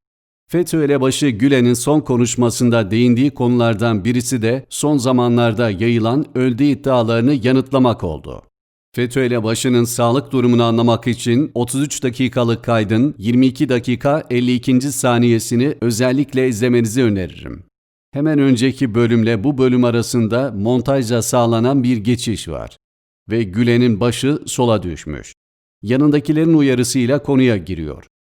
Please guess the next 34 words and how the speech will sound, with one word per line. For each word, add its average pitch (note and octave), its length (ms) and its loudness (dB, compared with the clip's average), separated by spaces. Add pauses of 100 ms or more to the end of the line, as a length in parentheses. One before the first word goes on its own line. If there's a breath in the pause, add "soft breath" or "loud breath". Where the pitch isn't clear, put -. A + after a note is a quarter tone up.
(260)
Sol C3+ 240 -4
omzun B2 400 2
üzerinden A#2 580 0
kendisini A#2+ 520 0
uyaranlara A#2 640 0
bakan A2+ 480 -2
ve A#2+ 120 0
konuya B2 420 0
giren B2 400 0
fetö B2 360 -2
elebaşı, A#2+ 760 0
"Bir A2+ 300 -2
de B2 160 0
sık C#3 280 -4
sık - 280 -6
öldü B2+ 280 0
çıkarıyorlar. F2 840 -6 (160)
Onu C3+ 240 2
söylemeye B2+ 600 2
gerek A#2+ 440 -2
var C3 160 2
mı?" A#2+ 160 2
diye F#2 240 -6
konuşuyor. D2 600 -10 (520)
Ardından, A#2+ 720 0
"İnanmayın, B2+ 680 4
yalan. F2 480 -4 (520)
Ne A#2+ 220 -2
diyorlardı? A2 920 -2
Ben B2 160 2
ölmüşüm B2 580 0
de B2+ 240 0
bilmem B2 460 2
neyle. F#2+ 560 -2